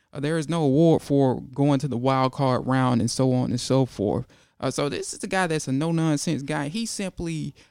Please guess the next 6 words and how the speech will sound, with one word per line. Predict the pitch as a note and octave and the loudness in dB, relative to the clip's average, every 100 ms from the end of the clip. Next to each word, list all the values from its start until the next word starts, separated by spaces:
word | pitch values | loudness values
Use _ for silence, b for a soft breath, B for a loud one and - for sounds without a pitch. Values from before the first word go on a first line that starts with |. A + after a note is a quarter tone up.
| b | b
uh, | - C3+ C3 B2+ - | -6 -2 -2 -4 -8
has | C#3+ - E3+ C#3+ | -10 -4 -4 0
no | C#3 D3 | 4 4
tolerance | D#3+ - D#3 C#3+ C3 - - - _ _ - | 2 0 2 2 0 -4 -6 -14 _ _ -4
for | C3 | 2
mediocrity. | C#3 C3+ C3 B2+ - - F#2 G#2 | 4 4 4 2 0 -2 -2 -2